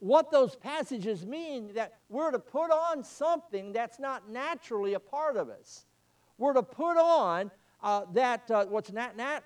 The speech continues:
not naturally a part of ourselves, put it on. We're to put on Christ. Uh,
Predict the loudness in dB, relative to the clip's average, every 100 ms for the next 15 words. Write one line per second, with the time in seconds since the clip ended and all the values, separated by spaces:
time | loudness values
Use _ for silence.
0 | -4 -2 -2 -4 -8 -8 -4 -4 -2 -4
1 | -4 -2 -4 -4 -4 -2 -4 _ -8 -2
2 | 0 0 -2 -8 _ _ _ -2 2 2
3 | 2 2 4 4 0 -4 -12 -6 0 0
4 | -2 -8 -16 -20 _ _ _ -14 -8 -6
5 | -8